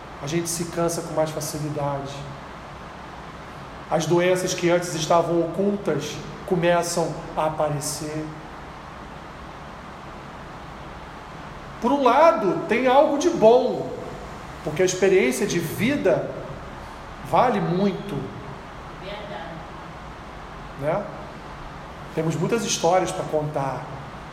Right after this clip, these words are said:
Speaker 1: Conseguimos enxergar melhor. Isso para quem de fato desenvolveu ao longo da sua experiência de vida sabedoria, né?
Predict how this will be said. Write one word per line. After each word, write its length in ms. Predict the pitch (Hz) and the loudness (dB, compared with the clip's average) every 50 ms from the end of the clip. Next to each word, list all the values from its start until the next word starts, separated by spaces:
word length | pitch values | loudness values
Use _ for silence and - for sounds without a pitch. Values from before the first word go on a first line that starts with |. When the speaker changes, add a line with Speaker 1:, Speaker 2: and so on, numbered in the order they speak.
| - - - - - - - - - - - - - - - - - - - - - - - - - - - - - | -14 -14 -14 -14 -12 -12 -14 -14 -14 -14 -14 -14 -14 -14 -14 -14 -14 -14 -12 -12 -12 -12 -14 -14 -14 -14 -12 -6 -4
Speaker 1:
Conseguimos 480 | 170 165 - 180 143 208 202 196 180 | -2 -2 -2 0 0 2 2 2 2
enxergar 540 | 196 190 - - 190 170 170 - 190 190 196 | 2 2 4 4 4 4 6 6 8 8 8
melhor. 840 | 190 196 190 180 180 180 185 202 202 202 185 160 143 - - - - - - - | 8 6 4 6 6 8 10 10 10 10 8 6 4 0 -2 -6 -8 -8 -6 -4
Isso 240 | 175 233 - - - | -4 -2 -2 -2 0
para 140 | - 330 | 0 0
quem 180 | 247 - 226 220 | 0 0 0 0
de 140 | 190 170 180 | 0 0 0
fato 760 | - - 180 170 185 202 208 - - 240 220 185 151 139 - - - - - - - - - - - - - - - - - - - | 2 4 6 6 6 6 6 4 2 2 4 4 4 2 0 -6 -8 -10 -10 -10 -10 -12 -12 -12 -12 -12 -12 -12 -12 -12 -10 -6 -4
desenvolveu 640 | - 170 143 175 180 175 190 185 165 180 180 196 196 | -2 0 0 2 4 6 6 6 8 8 8 8 10
ao 100 | 190 180 | 10 8
longo 460 | 175 180 190 214 226 220 - - 190 | 10 10 10 10 8 8 4 -2 0
da 140 | 170 185 180 | 2 2 2
sua 180 | 180 - 202 180 | 2 0 0 0
experiência 540 | 165 - - 190 175 165 170 170 165 175 156 | 0 2 2 4 4 4 4 2 2 0 0
de 100 | 151 151 | 0 2
vida 220 | 156 190 196 226 | 0 2 2 2
sabedoria, 720 | - - 240 214 247 247 277 269 196 175 170 160 151 151 | 2 2 2 2 2 2 2 2 2 2 0 0 2 0
né? 260 | 147 151 160 196 240 | 2 2 2 0 0